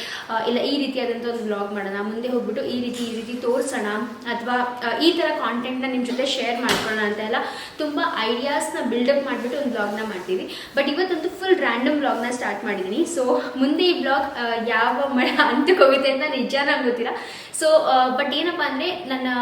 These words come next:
ಆ, ಸಬ್ಸ್ಕ್ರೈಬರ್ ಜೊತೆ ಒಂದು ರ್ಯಾಂಡಮ್ ವ್ಲಾಗ್ ಕೂಡ ಯಾವ ರೀತಿಯಾಗಿರುತ್ತೆ ಅಂತ ಅವ್ರ ಜೊತೆ ಶೇರ್ ಮಾಡ್ಕೋಬೇಕು ಅಂತ ಹೇಳಿ ಈ ಒಂದು ವ್ಲಾಗ್ನ ಸ್ಟಾರ್ಟ್ ಮಾಡಿದ್ದೀನಿ. So I hope ನಿಮ್ಮೆಲ್ರಿಗೂ ಇಷ್ಟ ಆಗುತ್ತೆ ಈ ಒಂದು ರ್ಯಾಂಡಮ್ ವ್ಲಾಗ್. And ಇವತ್ತಿನ ವ್ಲಾಗ್ ಏನಾದ್ರೂ ಇಷ್ಟ ಆದ್ರೆ ಅಂದ್ಬಿಟ್ಟು ಲೈಕ್, ಶೇರ್ ಹಾಗೂ ಕಾಮೆಂಟ್ ಮಾಡೋದನ್ನ ಮರಿಬೇಡಿ.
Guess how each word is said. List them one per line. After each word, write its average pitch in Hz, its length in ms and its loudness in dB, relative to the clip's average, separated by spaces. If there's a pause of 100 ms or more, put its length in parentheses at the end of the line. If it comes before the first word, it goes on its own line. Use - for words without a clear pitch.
(340)
ಆ, 226 120 0
ಸಬ್ಸ್ಕ್ರೈಬರ್ 294 580 0
ಜೊತೆ 285 220 -2
ಒಂದು 285 160 2
ರ್ಯಾಂಡಮ್ 285 460 4
ವ್ಲಾಗ್ 285 220 2
ಕೂಡ 285 100 -2 (140)
ಯಾವ 220 220 -4
ರೀತಿಯಾಗಿರುತ್ತೆ 240 580 -2
ಅಂತ 226 300 -6
ಅವ್ರ 226 100 -2
ಜೊತೆ 226 220 -6
ಶೇರ್ 240 360 -2
ಮಾಡ್ಕೋಬೇಕು 202 480 -4
ಅಂತ 208 180 -4
ಹೇಳಿ 214 240 -2 (380)
ಈ 294 100 0
ಒಂದು 294 180 2
ವ್ಲಾಗ್ನ 233 340 -2
ಸ್ಟಾರ್ಟ್ 226 360 -2
ಮಾಡಿದ್ದೀನಿ. 190 520 -6 (280)
So 330 60 0
I 311 160 2
hope 427 180 0
ನಿಮ್ಮೆಲ್ರಿಗೂ 285 440 0
ಇಷ್ಟ 269 260 -4
ಆಗುತ್ತೆ 240 320 -4
ಈ 311 220 -4
ಒಂದು - 460 -4 (120)
ರ್ಯಾಂಡಮ್ 233 400 2
ವ್ಲಾಗ್. 202 440 -2
And 214 140 -4
ಇವತ್ತಿನ 370 380 -2
ವ್ಲಾಗ್ 226 220 -2
ಏನಾದ್ರೂ 214 220 -2
ಇಷ್ಟ 240 200 0
ಆದ್ರೆ 208 140 -4
ಅಂದ್ಬಿಟ್ಟು 214 280 -4
ಲೈಕ್, 381 440 2
ಶೇರ್ 285 280 0
ಹಾಗೂ 247 240 -2
ಕಾಮೆಂಟ್ 247 400 -2
ಮಾಡೋದನ್ನ 226 380 -4
ಮರಿಬೇಡಿ. 208 360 0